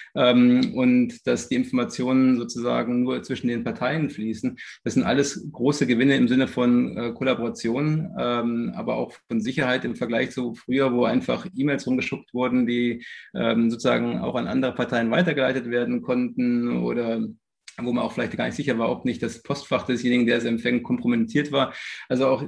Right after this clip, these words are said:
gerade mit dem Kontext Okta Slack auch ein hervorragendes Beispiel, wie wir diese Ziele Produktivität, Innovation und Sicherheit,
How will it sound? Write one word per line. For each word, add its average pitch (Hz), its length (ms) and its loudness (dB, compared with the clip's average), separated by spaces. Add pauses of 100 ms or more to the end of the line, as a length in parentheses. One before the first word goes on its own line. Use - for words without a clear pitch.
(420)
gerade 135 240 0
mit 135 180 2
dem 127 180 2
Kontext 135 440 -2
Okta 131 240 -2
Slack 127 380 0
auch 120 160 -2
ein 120 60 2
hervorragendes 127 540 -2
Beispiel, 127 560 0
wie 117 100 0
wir 120 80 -2
diese 117 220 -2
Ziele 131 320 -2
Produktivität, 117 840 -2
Innovation 123 680 0
und 120 140 2
Sicherheit, 123 540 -2